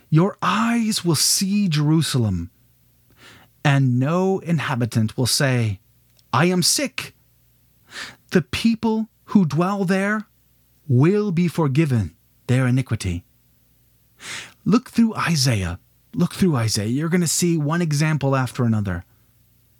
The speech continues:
Isaiah twenty-six nineteen, twenty-nine eighteen, thirty-five, four through six, sixty-one, one through two, Isaiah fifty-two thirteen through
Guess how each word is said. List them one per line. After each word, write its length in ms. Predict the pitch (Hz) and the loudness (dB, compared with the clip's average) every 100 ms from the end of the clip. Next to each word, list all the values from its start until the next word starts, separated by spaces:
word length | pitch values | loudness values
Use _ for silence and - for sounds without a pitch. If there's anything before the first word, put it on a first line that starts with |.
| _ _ _ - | _ _ _ -6
Isaiah 320 | 113 117 139 135 | -2 0 0 -2
twenty-six 580 | - 156 131 - - | -2 0 0 -2 -2
nineteen, 520 | 156 147 - 170 135 92 _ _ _ _ _ _ _ _ _ _ - | 0 0 0 0 0 -4 _ _ _ _ _ _ _ _ _ _ -6
twenty-nine 560 | - 165 165 165 170 170 | 0 2 4 2 0 0
eighteen, 500 | 196 - 127 92 82 _ _ - - - | -2 -2 -2 -2 -6 _ _ -20 -20 -6
thirty-five, 800 | - 202 196 - 185 175 117 90 - | 0 2 0 0 0 0 -2 -4 -10
four 260 | - 202 | 0 2
through 200 | 175 180 | 2 0
six, 520 | 151 - 240 - - - _ _ _ _ _ | -2 -2 -2 -2 -4 -6 _ _ _ _ _
sixty-one, 880 | - - 285 - 226 175 202 226 113 - _ | -4 0 0 2 2 2 0 0 -2 -4 _
one 200 | 196 220 | 0 2
through 160 | 214 196 | 0 -2
two, 320 | - 285 190 - - | 0 -2 -2 -6 -6
Isaiah 400 | 170 208 170 233 | 0 2 2 0
fifty-two 600 | 202 - 233 233 - 240 | -2 -2 0 0 2 0
thirteen 560 | 180 233 220 - 254 233 | 2 -2 -2 0 0 2
through 240 | 226 208 | 0 -2